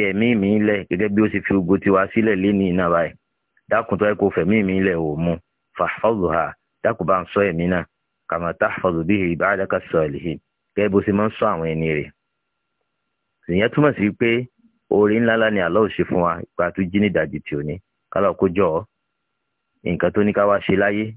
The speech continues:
òun náà ni ìjọsìn fún. Kálọ̀ kó jọ kó ṣe ní ìrọ̀rùn fún wa, kó jẹ́ ká rí ṣe, kó dẹ̀ gbà ní ìjọsìn fún wa. Ìkẹ́ àti ìgẹ̀ kó máa bá Ànábì wa Muhammad sallallahu alaihi wa sallam, àti gbogbo àwọn ará ilé ẹ̀, àti gbogbo àwọn sàábé tó fi dórí ẹnì kọ̀ọ̀kan wa náà. Mo ń kí gbogbo wa, pé ṣe dáadáa la wà.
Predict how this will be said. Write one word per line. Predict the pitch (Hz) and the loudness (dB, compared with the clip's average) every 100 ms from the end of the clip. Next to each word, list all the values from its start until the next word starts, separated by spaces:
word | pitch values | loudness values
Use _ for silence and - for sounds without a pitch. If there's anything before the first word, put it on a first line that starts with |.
| - | -6
òun | 76 87 | -2 0
náà | 101 | 0
ni | 82 | -2
ìjọsìn | 71 85 90 87 | -2 -2 -2 -6
fún. | - 80 - _ _ _ | -6 -10 -12 _ _ _
Kálọ̀ | - 90 85 | -2 -2 0
kó | 90 | 0
jọ | 87 | 0
kó | 78 87 | 0 -2
ṣe | - | -2
ní | 92 | 0
ìrọ̀rùn | 95 80 76 | 0 -2 -4
fún | - 82 | -2 -2
wa, | 76 - _ | -2 -6 _
kó | 85 | -4
jẹ́ | 82 | -2
ká | 85 82 | -2 -4
rí | 80 | -4
ṣe, | - 80 - _ | -6 -6 -6 _
kó | - | -2
dẹ̀ | 90 | -2
gbà | 73 73 | 0 -2
ní | 82 | -2
ìjọsìn | 71 73 - | -4 -8 -10
fún | - 65 | -12 -8
wa. | 65 - _ _ _ _ _ _ _ _ | -8 -12 _ _ _ _ _ _ _ _
Ìkẹ́ | 90 135 | -4 0
àti | 135 107 | 0 2
ìgẹ̀ | 90 | 0
kó | 95 | 2
máa | 98 | 0
bá | 92 | 0
Ànábì | 101 87 | -2 0
wa | 85 | 0
Muhammad | 73 - 98 90 | 0 -2 0 -2
sallallahu | - 90 82 82 78 | -2 -2 0 0 0
alaihi | 76 73 | -2 -2
wa | 64 67 - | -2 -4 -4
sallam, | 101 104 117 _ _ _ _ | -2 -2 -4 _ _ _ _
àti | - - | -8 -4
gbogbo | 80 80 | -2 0
àwọn | 80 | 0
ará | 85 85 | 0 0
ilé | 85 98 | 2 0
ẹ̀, | 95 - _ _ _ | -2 -8 _ _ _
àti | - - | -20 -10
gbogbo | 82 78 | -4 -2
àwọn | 78 80 | -2 -2
sàábé | - 78 80 104 104 _ | -2 -2 0 -4 -4 _
tó | 85 | -10
fi | 82 | -6
dórí | 78 85 | -2 0
ẹnì | 78 73 | 0 -2
kọ̀ọ̀kan | 73 - 78 | -10 -6 -2
wa | 76 | 0
náà. | 80 80 | -2 -6
Mo | - | -2
ń | 104 | -2
kí | - | 2
gbogbo | 110 95 104 | 2 4 4
wa, | 98 92 - _ _ - | 2 0 -8 _ _ -8
pé | |
ṣe | 85 90 | -4 -2
dáadáa | 82 80 80 | -2 0 0
la | 78 | 0
wà. | 76 | -2